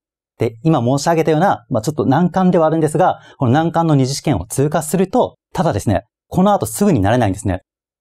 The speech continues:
二次試験って紙ベースの、まあ、試験なんですが、この二次試験というものの中に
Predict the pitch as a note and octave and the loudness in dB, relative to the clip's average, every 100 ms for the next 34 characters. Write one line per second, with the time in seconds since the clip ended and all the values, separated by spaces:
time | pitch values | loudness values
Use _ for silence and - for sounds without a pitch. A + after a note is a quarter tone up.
0 | _ - C3+ G3+ - E3 E2+ D2+ C#3 F#2+ | _ -2 0 -2 -4 -4 -4 -2 0 0
1 | - _ - D#3 F3+ G3+ E3+ - G2+ F2 | -6 _ -2 2 2 2 0 0 -2 -2
2 | C3 G#2 - D3+ G#2 F2+ F2 - C#3+ G2+ | -2 -4 -2 -4 -2 -4 -6 -2 -2 -2
3 | - _ _ - E3+ D#3 A#2+ B2 G3 - | -8 _ _ -2 0 0 0 0 -2 -2
4 | F3+ A#2+ G#2+ G2 F#2 G2+ G#2+ G#2 A2+ F2+ | -2 -2 0 0 0 0 0 0 -2 -2
5 | G#2+ F2 | -2 -4